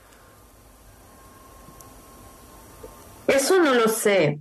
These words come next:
Lo que me dicen mis colegas es que, am, todas las personas que están en nuestras escuelas, am, tienen mucho miedo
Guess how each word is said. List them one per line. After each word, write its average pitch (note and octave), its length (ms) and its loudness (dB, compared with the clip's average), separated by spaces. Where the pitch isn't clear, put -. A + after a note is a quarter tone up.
Lo G#3 240 0
que A#3+ 120 0
me A3 160 2
dicen C#4+ 720 0
mis G#3 300 0
colegas F#3+ 880 0
es F#3+ 320 -2
que, F#3+ 840 -2
am, E3+ 640 0
todas C4+ 360 0
las C#4 140 0
personas A3+ 540 0
que G#3+ 100 0
están G3 320 0
en G#3 140 2
nuestras F3+ 880 0
escuelas, F#3 1000 -2
am, D#3+ 800 0
tienen A3 360 0
mucho G#3+ 420 0
miedo E3+ 680 0